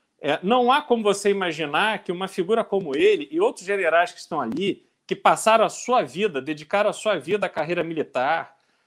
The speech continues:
comeram o pão que o diabo amassou, tiveram que servir em lugares horrorosos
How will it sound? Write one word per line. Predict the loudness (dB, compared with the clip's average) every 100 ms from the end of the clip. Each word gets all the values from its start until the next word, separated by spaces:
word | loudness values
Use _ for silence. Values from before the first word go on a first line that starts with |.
| _ _
comeram | 2 6 6
o |
pão | 6 4 4
que | 2
o |
diabo | -2 -2 -2
amassou, | -4 -4 -4 -6
tiveram | -6 -6 -6
que | -6
servir | -4 -4 -4
em |
lugares | -6 -2 -2 -2
horrorosos | -2 0 2 2 2 0 -6 -20